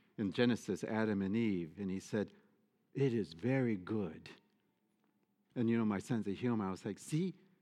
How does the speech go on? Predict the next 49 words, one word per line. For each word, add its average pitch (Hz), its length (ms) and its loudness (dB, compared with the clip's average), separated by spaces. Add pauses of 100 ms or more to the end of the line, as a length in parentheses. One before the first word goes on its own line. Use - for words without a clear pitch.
(300)
See, 160 120 2 (100)
even 151 240 2
God 156 340 -2
says 123 300 -2
that. 117 260 -4 (200)
Even 143 200 2
God 156 220 0
has 135 220 0
that 117 180 0
kind 135 180 0
of 120 80 6
love 120 160 4
for 123 120 -2
himself." 110 460 -2
You 147 80 0
see, 254 320 0 (920)
in 156 100 4
my 139 120 6
head, 160 180 4
I'm 151 60 0
like, 147 140 -2
God 160 240 -2
says, 135 360 -2
"Look, 427 80 2 (260)
I 302 120 0
did 123 260 2
good." 127 680 6 (1200)
Of 151 120 4
course, 135 340 6 (120)
the 120 80 2
Son 127 280 4
and 113 80 6
the 107 60 2
Holy 104 160 4
Spirit's 92 420 0
with 90 220 -4
him, 87 160 -8
<laughs> - 0 -
so - 220 -6
he's 135 200 6
not 98 160 0
by 85 140 -4
himself. 80 480 -8 (540)
But, 135 160 0 (320)
uh, 127 220 -2 (100)
and 131 120 8
I 120 80 8
joke, 151 460 6
but 131 160 4